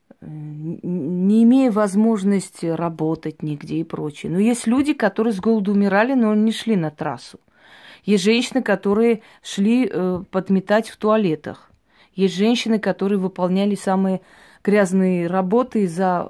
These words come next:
за маленькие там вознаграждения, за копейки. Но почему-то им в голову не приходило, что они могут туда пойти.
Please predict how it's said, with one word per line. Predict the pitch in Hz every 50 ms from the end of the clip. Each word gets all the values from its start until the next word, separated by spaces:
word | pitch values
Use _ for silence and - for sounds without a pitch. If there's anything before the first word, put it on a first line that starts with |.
| - 57
за | - 175 180 190
маленькие | 190 196 202 214 214 214 202 196 - 202 196 180
там | - - 165 160 156 160 - - - 50 - -
вознаграждения, | - 170 160 170 180 170 175 185 180 165 165 170 208 214 214 196
за | 160 175 180
копейки. | - 214 208 208 214 190 156 - - 147 - - - - - - _ _
Но | 190 196 196 190 156 - - -
почему-то | - 185 - - 226 220 202 226
им | 226 208
в |
голову | 180 220 226 220 202 196
не | 208 208 196
приходило, | - 202 214 202 233 220 196 214 277 285 277
что | - - - 208
они | 190 196 196
могут | 196 196 185 180 190 - -
туда | - 226 202 196 208 160
пойти. | - - 143 143 143 - - - 131 -